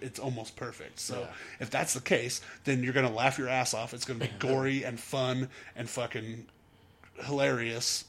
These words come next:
Speaker 1: I,
Speaker 2: He's,
Speaker 1: I can't wait.
Speaker 2: he's
Speaker 1: I can't
Speaker 2: listening
Speaker 1: wait.
Speaker 2: to Shoot by, uh,
Speaker 1: Yeah.
Speaker 2: Salt and Pepper. <laughs>
Speaker 1: Salt, well, fucking,
Speaker 2: I heard
Speaker 1: so
Speaker 2: they
Speaker 1: tight.
Speaker 2: only, they only C G, they only did his eyes,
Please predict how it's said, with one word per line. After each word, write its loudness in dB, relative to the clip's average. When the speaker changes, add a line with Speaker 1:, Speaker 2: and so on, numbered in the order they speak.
Speaker 1:
I, 0
Speaker 2:
He's, -4
Speaker 1:
I 0
can't 2
wait. 0
Speaker 2:
he's -2
Speaker 1:
I 0
can't 2
Speaker 2:
listening 2
Speaker 1:
wait. 0
Speaker 2:
to -2
Shoot 0
by, -8
uh, -8
Speaker 1:
Yeah. 2
Speaker 2:
Salt 6
and -2
Pepper. 0
<laughs> -
Speaker 1:
Salt, 6
well, -2
fucking, -4
Speaker 2:
I 6
heard 8
Speaker 1:
so 8
Speaker 2:
they 10
Speaker 1:
tight. 6
Speaker 2:
only, 4
they 2
only 0
C -2
G, -6
they -2
only -2
did -2
his -6
eyes, -8